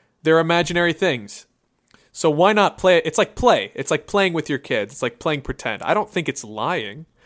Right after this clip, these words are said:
I think that it's, it's, um, it's just, like, a fun thing to do with your kids when they're younger. And then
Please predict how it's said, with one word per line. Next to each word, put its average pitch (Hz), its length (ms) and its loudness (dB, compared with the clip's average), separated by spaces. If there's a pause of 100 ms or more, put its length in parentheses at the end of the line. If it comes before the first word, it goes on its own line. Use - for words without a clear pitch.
(140)
I 143 60 -4
think 151 220 -6
that 143 140 2
it's, - 340 -6 (540)
it's, - 260 -4
um, 135 540 2 (140)
it's - 220 -8
just, - 180 -4
like, 202 140 -2
a 190 80 2
fun 196 340 2
thing 202 380 -2
to - 100 -2
do 170 220 -2
with 175 180 0
your 147 100 -2
kids 170 380 -2
when 135 120 -4
they're 135 100 -2
younger. 131 460 -4
And 135 200 -8
then 131 180 -2